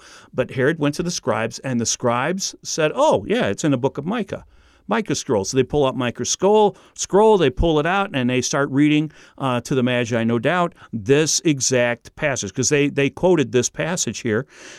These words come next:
And, um, so now the Magi know where to go.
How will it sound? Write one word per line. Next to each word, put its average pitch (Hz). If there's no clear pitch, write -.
And, 139
um, 135
so -
now 151
the 139
Magi 139
know 135
where 113
to 107
go. 131